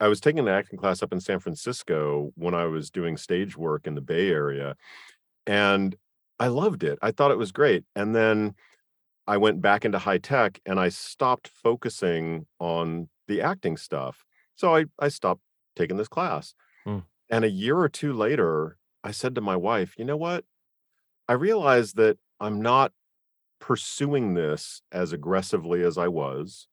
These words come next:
Speaker 1: for various reasons. And I'm not sure that this acting class is ever gonna get me any work of any kind. But you know what? I liked it. I was learning shit. I was,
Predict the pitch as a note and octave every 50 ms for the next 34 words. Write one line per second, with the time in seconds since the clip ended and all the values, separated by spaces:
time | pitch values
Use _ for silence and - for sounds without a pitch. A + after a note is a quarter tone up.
0 | _ _ - A#2+ A2+ A2+ A2+ - _ _ _ G2+ G2 A#2 A2 A2 A2 A2 G#2 -
1 | F#2 F2+ E2+ D#2+ D2 D2+ C#2 C#2+ D2 F2 - - _ _ _ _ _ _ _ -
2 | - _ _ _ _ _ _ _ _ - A#2+ A#2+ B2 B2 B2 B2 B2 - - _
3 | _ _ _ - C#3 F3 G#3+ A#3+ A#3+ G#3+ D3 - - - D#3 D#3 C#3 C3 - -
4 | A#2+ A2 - A#2+ A2 B2+ D3 - C3+ G#2+ - - G2 E2+ E2 E2 E2 F2 F#2 -
5 | - - - _ _ _ - G2+ F#2 C3 C#3+ D#3+ D3+ A#2+ G#2 F#2+ F2 G2+ G#2+ E2
6 | G2+ G2 F#2 F#2 F2 D#2+ E2 F#2+ G2+ G2+ F#2+ F#2+ _ - _ _ - F2+ E2 G#2
7 | G2+ F#2+ F#2 - - G#2 A#2+ A2+ F#2+ E2+ D2+ _ _ _ - C#3 - - C#3+ C#3+
8 | D3+ D#3+ D3+ B2+ B2 C#3+ F#3 - - _ _ _ _ _ _ _ _ _ _ _
9 | _ _ _ _ - - E3+ G#3 F#3+ C3+ A2 D3+ G#3 G3 _ - - - - -
10 | _ _ _ _ _ _ _ _ _ _ _ - F3+ A3+ B3+ G3 C3+ G#2 F#2+ G2+
11 | A#2+ E3 G#3 A3+ D#3+ G2+ F2+ - - E2+ C#2 B1 - _ _ _ - C3 F3 G3
12 | G#3 E3 D3 -